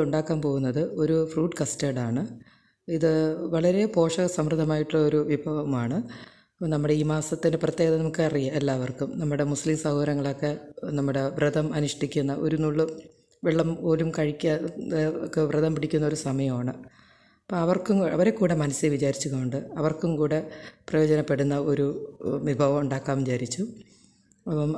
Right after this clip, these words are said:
അവർക്ക് വേണ്ടിയിട്ട് ഇത് ഞാൻ ഡെഡിക്കേറ്റ് ചെയ്യാണ്. അപ്പോൾ പുതിയൊരു വീഡിയോയിലേക്ക് സ്വാഗതം. സ്വാഗതം. ഒരു, ഒരു സ്പൂണ്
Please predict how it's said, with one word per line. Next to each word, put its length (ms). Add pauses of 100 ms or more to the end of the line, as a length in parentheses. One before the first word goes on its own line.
(140)
അവർക്ക് 320
വേണ്ടിയിട്ട് 360 (480)
ഇത് 100 (140)
ഞാൻ 160
ഡെഡിക്കേറ്റ് 400
ചെയ്യാണ്. 320
അപ്പോൾ 220
പുതിയൊരു 340
വീഡിയോയിലേക്ക് 440 (100)
സ്വാഗതം. 380 (1800)
സ്വാഗതം. 420 (100)
ഒരു, 120 (240)
ഒരു 220
സ്പൂണ് 380